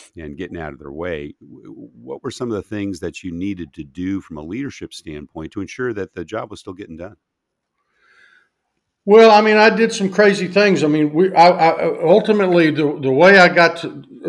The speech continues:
Speaker 2: when the merger was done, I was put in charge of the technology,
Speaker 1: Mm-hmm.
Speaker 2: uh, believe it or not, and led a, the development of the world's first digital pre-press system. Now, I'm not a technologist,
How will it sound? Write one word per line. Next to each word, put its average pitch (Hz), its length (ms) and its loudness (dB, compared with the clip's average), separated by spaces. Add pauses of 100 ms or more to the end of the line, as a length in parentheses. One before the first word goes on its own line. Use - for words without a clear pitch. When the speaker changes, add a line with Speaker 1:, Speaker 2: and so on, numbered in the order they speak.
(160)
Speaker 2:
when 143 300 -2
the 123 80 -4
merger 180 400 4
was 135 240 -2
done, 151 420 0
I 143 100 -4
was 135 180 -2
put 180 240 -2
in 165 120 -2
charge 156 480 0
of 117 240 -8
the 113 60 -14
technology, 131 960 -2 (260)
Speaker 1:
Mm-hmm. 101 240 -8
Speaker 2:
uh, 113 100 -6 (120)
believe 110 240 -8
it 104 80 -10
or 98 60 -10
not, 92 320 -14 (840)
and 123 460 -4 (480)
led 147 600 2
a, 127 400 0 (120)
the 120 100 -8
development 139 520 0
of - 20 -6
the 120 60 -2
world's 135 340 0
first 120 540 -8
digital 135 360 -2
pre-press 190 560 -8
system. 101 300 -14
Now, 117 140 -8
I'm 147 100 -2
not 143 200 -2 (160)
a 131 40 -4
technologist, 117 680 -4